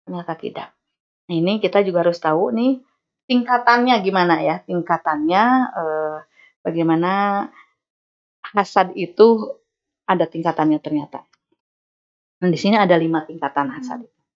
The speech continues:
Speaker 1: Pertama, berkeinginan nikmat yang ada pada orang lain hilang meski tidak berpindah padanya.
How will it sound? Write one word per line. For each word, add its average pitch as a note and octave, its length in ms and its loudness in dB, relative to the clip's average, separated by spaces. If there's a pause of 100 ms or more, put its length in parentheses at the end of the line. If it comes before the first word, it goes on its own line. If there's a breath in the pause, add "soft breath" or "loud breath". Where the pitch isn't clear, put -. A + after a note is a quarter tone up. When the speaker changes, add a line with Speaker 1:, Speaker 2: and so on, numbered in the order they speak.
(680)
Speaker 1:
Pertama, A3+ 640 2
berkeinginan G#3+ 1120 4
nikmat A#3+ 440 2
yang G#3+ 180 -2
ada G3+ 240 2
pada G3 300 0
orang F#3 340 0
lain F3+ 320 -6
hilang B3+ 580 2 (520)
meski A3 520 -4 (220)
tidak G3 500 2
berpindah F3 440 -2
padanya. D3+ 400 -10